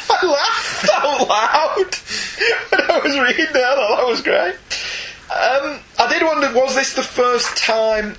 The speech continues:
the Hulk realised or was told that he was Banner? 'Cause that seems like a pretty major development to happen in a guest shot in somebody else's comic.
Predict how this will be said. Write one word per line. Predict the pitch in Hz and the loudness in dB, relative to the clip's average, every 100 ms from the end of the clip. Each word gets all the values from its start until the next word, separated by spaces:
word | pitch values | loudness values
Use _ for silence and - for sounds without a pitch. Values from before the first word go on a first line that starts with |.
| - | -4
the | 185 | -2
Hulk | 185 196 185 | 2 0 0
realised | 185 196 185 180 175 170 170 - | 0 2 2 2 0 -2 -2 0
or | 160 151 | 2 2
was | 143 | -2
told | - - 156 151 151 - | -2 0 2 0 -4 -4
that | 156 | -4
he | 147 185 | -2 -6
was | 170 151 180 196 | -2 0 0 0
Banner? | 170 160 135 107 - - - - - | 0 0 0 -4 -8 -14 -20 -16 -4
'Cause | 226 196 | 0 2
that | 285 | 0
seems | - 269 247 | 0 -2 0
like | 226 226 | -2 -2
a | |
pretty | - 220 214 | -2 0 0
major | 190 196 208 165 | 0 0 0 -2
development | 165 190 214 185 180 | -2 -2 -2 -2 -2
to | - | -2
happen | 202 - | -2 -2
in | 156 | -6
a | 143 | -6
guest | 120 165 170 - | -4 -2 -2 -4
shot | - 165 156 - | -2 -2 -2 -4
in | 147 | -6
somebody | - 160 147 | -6 -4 -2
else's | 147 - 139 | -2 -2 -6
comic. | - - 202 160 - - | -6 -2 -2 -2 -6 -10